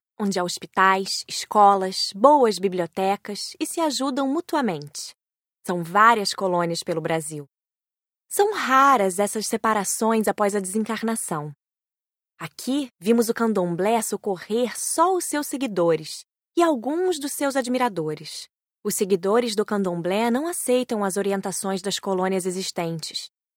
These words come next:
Por isso foram feitos núcleos próprios. No futuro, haverá união, com o crescimento espiritual de todos. Existe a Quimbanda.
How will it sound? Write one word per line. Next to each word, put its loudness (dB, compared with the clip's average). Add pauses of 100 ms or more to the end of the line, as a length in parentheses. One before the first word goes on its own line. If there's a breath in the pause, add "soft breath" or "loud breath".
Por 2
isso -2
foram -2
feitos -4
núcleos -2
próprios. -2 (400)
No -4
futuro, -2 (160)
haverá 2
união, 2 (320)
com 0
o -2
crescimento -2
espiritual -2
de -6
todos. -8 (600)
Existe 2
a -6
Quimbanda. -2